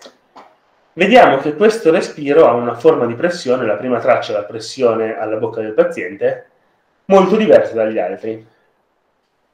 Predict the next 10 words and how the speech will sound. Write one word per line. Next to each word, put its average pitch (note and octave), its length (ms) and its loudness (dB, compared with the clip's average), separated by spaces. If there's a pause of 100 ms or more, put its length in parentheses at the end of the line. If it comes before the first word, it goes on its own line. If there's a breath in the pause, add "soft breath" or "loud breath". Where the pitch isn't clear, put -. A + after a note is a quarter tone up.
(360)
Questo A#3 320 4
perché - 280 2
il A#2+ 120 -2
ventilatore D3+ 1040 0
parte D3 400 2
con B2+ 240 -8
dei B2+ 220 -6
parametri, A#2 920 0
ehm, G#2 600 -12 (1300)
conservativi, C#3+ 960 0